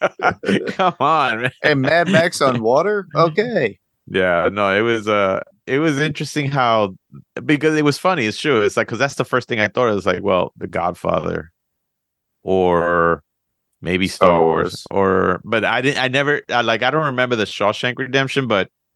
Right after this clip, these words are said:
Speaker 1: it was, uh, it was interesting that he's like, "Waterworld."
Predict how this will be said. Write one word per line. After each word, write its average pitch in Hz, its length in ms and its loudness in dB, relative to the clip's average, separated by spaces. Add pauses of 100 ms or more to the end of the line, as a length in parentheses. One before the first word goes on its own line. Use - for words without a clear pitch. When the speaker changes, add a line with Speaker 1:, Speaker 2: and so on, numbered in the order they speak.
(260)
Speaker 1:
it 107 200 0
was, 101 480 0
uh, 95 380 2 (100)
it 117 80 0
was 120 180 0
interesting 135 400 0
that 110 100 2
he's 104 160 0
like, 90 200 0 (220)
"Waterworld." 87 520 -2